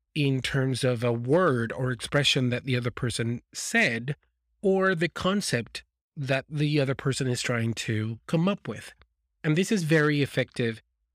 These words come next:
in terms of discussion and expanding ideas. When you do the collaborative task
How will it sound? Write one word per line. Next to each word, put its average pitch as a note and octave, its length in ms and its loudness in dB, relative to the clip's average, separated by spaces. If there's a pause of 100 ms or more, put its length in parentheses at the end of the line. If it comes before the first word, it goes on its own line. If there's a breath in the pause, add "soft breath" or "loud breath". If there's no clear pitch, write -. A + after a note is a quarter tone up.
in B2+ 200 2
terms B2+ 320 0
of A2+ 240 -4 (100)
discussion A#2+ 640 0
and A2+ 320 -2
expanding B2 720 -2
ideas. A2 580 -4 (280)
When C#3+ 600 4
you F3+ 120 2
do B2+ 340 2
the A#2 100 -2
collaborative A#2+ 560 -2
task A2+ 640 -2